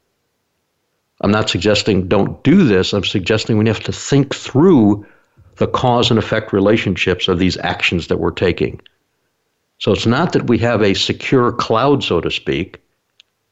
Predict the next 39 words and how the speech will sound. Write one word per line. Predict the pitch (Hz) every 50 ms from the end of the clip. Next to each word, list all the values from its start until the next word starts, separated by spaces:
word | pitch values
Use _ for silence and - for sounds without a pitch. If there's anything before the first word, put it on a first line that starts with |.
| -
and | - 104 98
everything | 107 107 107 95 - 113 92
is | 90 80
fine. | - - 110 139 175 139 98 87 87 98 - - _ _ _ _ _ _ _ _ _ _ _ _ _ _ _ _
We | - 127 110
have | 117 110 98
a | 92
cloud | - - - 135 151 185 202 190 143
now | 98 90 85 85 80 82 90 -
that | 104 104 101
has | 113 120 110 95 90
lots | 92 101 104 110 147 160 - -
and | 143 123
lots | 123 123 127 - -
of | 101
stuff | - - 147 170 175 -
in | - 107 95
it | 95 101 - - - _ _ _ _ _ _ _ _ _ -
that | 127 127
even | 135 131 123 135 123 120
makes | 127 131 147 147 - -
it | 143 - - -
a | 131 127
more | 127 127 127 135 143 147 147 147 147 147 -
tempting | - - - 214 233 233 233 - - 123 101 98 98
target | - - 98 87 78 73 62 - - - - - _ _ - - _ _ _ _ _ _ -
to | - -
the | 98 95
evildoers | 95 104 98 87 90 90 80 98 90 82 82 78 -
that | - 80 78
are | - 76 73
out | - 87 - -
there. | - - - - - _ - - _ _ _ _ _ _ _ _ _ _ _ _ _ _ _ _ _ _ _ _ _ _ _ _ _ _ _ _ _ _ _ _ -
Think | - 180 185 151
about | 107 123 117 110 127
that | 160 175 -
for | - - 92
a | 85
moment. | 80 76 73 71 - - -